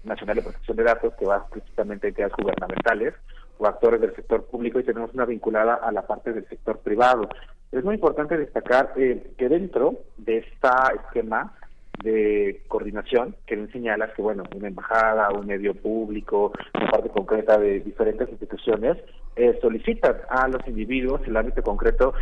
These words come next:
de poder recopilar cierta información sensible de ellos, vinculada a la parte de generar estas bases de datos, crear estos bancos de información,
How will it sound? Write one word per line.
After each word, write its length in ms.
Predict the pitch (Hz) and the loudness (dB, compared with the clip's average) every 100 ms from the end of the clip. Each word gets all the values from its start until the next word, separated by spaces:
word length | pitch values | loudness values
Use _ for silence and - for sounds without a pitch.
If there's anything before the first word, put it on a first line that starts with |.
| - - | 0 0
de 80 | - | 2
poder 500 | - 156 196 - - - | 6 6 6 4 0 -4
recopilar 580 | - 117 117 123 139 - | -2 -2 2 0 0 0
cierta 320 | 151 - 135 | 2 2 2
información 500 | 139 131 107 101 117 | 0 0 -4 -6 -6
sensible 400 | 120 131 131 120 | -6 -4 -2 2
de 180 | 120 117 | 2 4
ellos, 220 | 110 147 - - - - - | 2 0 -2 -10 -12 -10 -2
vinculada 540 | 147 160 147 135 143 | -2 2 4 6 6
a 140 | 143 151 | 4 2
la 120 | 151 | 0
parte 280 | 156 147 151 | 0 0 -2
de 80 | |
generar 320 | - 117 117 120 | -4 -4 -2 -2
estas 180 | 120 | -2
bases 220 | 113 110 127 | -4 -4 -2
de 60 | |
datos, 360 | 139 170 160 151 | 0 2 4 2
crear 200 | 135 117 | 2 0
estos 220 | 113 - 110 | -2 -4 -2
bancos 300 | 110 117 110 | 0 0 -4
de 60 | |
información, 560 | - 113 127 - 165 | 0 0 0 4 4